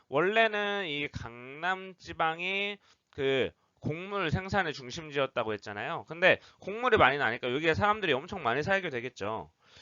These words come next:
그러니까 사람들이 많이 사니까 여기서 곡물만 재배하기는 너무 힘든 거예요. 그래서 먹고 살 수가 없는 거예요. 그래서 여기 항구 주변에 있는 여기 소주, 소주라고 부르는데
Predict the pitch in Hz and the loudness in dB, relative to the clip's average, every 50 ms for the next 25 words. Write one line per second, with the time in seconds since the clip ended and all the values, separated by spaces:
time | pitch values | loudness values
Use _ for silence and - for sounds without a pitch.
0 | - - _ - 196 220 233 226 208 - - 190 196 190 156 95 80 - - _ | -20 -12 _ 2 4 4 4 4 2 0 4 4 6 6 4 2 -2 -8 -18 _
1 | - - - 262 269 269 247 240 220 147 120 120 135 147 151 156 143 139 127 - | 4 6 6 6 6 4 2 0 4 4 4 4 4 0 -4 -6 -8 -8 -8 -4
2 | - 165 156 120 87 - _ _ _ - 147 170 175 214 226 214 202 - - - | -2 -2 0 -2 -2 -6 _ _ _ -4 -4 -2 -2 -2 -2 -2 -4 -6 -8 -10
3 | 147 151 165 175 185 190 202 214 220 226 226 226 220 220 214 214 214 214 208 - | -10 -10 -10 -12 -14 -12 -8 -4 -2 0 0 4 6 6 6 6 6 4 4 4
4 | 175 147 139 156 170 180 180 170 165 175 185 208 202 156 113 113 131 160 175 175 | 4 6 6 4 4 4 2 0 0 -2 -2 -2 -2 0 0 0 0 2 2 0
5 | - 233 240 247 247 240 202 131 107 98 85 85 80 76 - _ _ _ _ _ | 0 0 -2 -6 -6 0 2 4 4 4 2 0 -2 -6 -10 _ _ _ _ _
6 | - - - - _ - 120 - - 160 175 185 170 202 202 202 180 147 143 - | -20 -20 -20 -20 _ -14 -2 2 4 6 6 6 8 8 8 8 8 6 2 0
7 | - 185 190 202 190 - 202 180 147 113 98 104 107 110 110 98 92 87 87 82 | 0 0 0 0 -2 -2 -6 -4 -4 -4 -4 -4 -8 -10 -8 -6 -6 -6 -6 -8
8 | - _ _ - - _ - 156 175 190 190 208 175 151 143 143 147 156 175 185 | -12 _ _ -20 -20 _ -4 -2 0 2 2 4 4 4 4 4 2 0 0 2
9 | 202 208 196 214 240 247 254 240 233 233 214 - - 147 156 165 170 170 175 165 | 2 2 0 -2 -4 -6 -6 -6 -8 -8 -8 -10 -12 -4 -2 0 0 2 0 0
10 | 156 147 151 165 185 170 120 107 110 123 127 - 175 185 196 196 202 208 208 202 | -2 -4 -6 -8 -8 -8 -8 -8 -8 -10 -8 -6 -6 -4 -4 -4 -6 -6 -6 -6
11 | 202 - - - - 214 220 220 208 202 - - 220 220 220 185 139 120 120 113 | -6 -8 -10 -6 -2 0 2 4 2 2 0 -4 -4 0 2 4 4 4 2 -4
12 | - 120 117 110 110 107 110 127 147 143 107 - | -8 -10 -10 -8 -8 -8 -6 -2 -2 -2 -2 -4